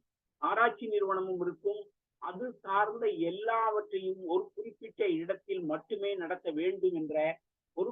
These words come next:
கோட்பாட்டை கிளஸ்டர் என்ற பெயரில் செய்ய வேண்டும் என்று சொல்லி இந்த கொள்கை பேசுகிறது. இது ஒரு கிராமத்தில் இருக்கக்கூடிய குழந்தைகளின் பள்ளி படிப்பை எந்த அளவுக்கு பாதிக்கும் என்பதை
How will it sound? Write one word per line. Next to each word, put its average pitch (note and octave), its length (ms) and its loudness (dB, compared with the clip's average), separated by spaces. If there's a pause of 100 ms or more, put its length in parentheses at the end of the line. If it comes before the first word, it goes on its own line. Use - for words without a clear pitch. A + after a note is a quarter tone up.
கோட்பாட்டை F3 720 0 (180)
கிளஸ்டர் G3 680 0
என்ற D#3 260 -2
பெயரில் D3+ 520 0 (520)
செய்ய G#3 240 2
வேண்டும் F3+ 480 2 (160)
என்று E3 280 -4
சொல்லி D3 440 -2
இந்த D3 180 -2
கொள்கை D#3 400 -4 (140)
பேசுகிறது. - 440 -8 (960)
இது C4+ 200 -2 (840)
ஒரு A3+ 200 8 (400)
கிராமத்தில் A3+ 640 0
இருக்கக்கூடிய G3+ 580 -2 (120)
குழந்தைகளின் F#3+ 720 0 (440)
பள்ளி E3+ 320 -2
படிப்பை E3+ 520 -2 (160)
எந்த D#3+ 260 2
அளவுக்கு G#3 440 2
பாதிக்கும் E3 440 -4
என்பதை D3 360 -2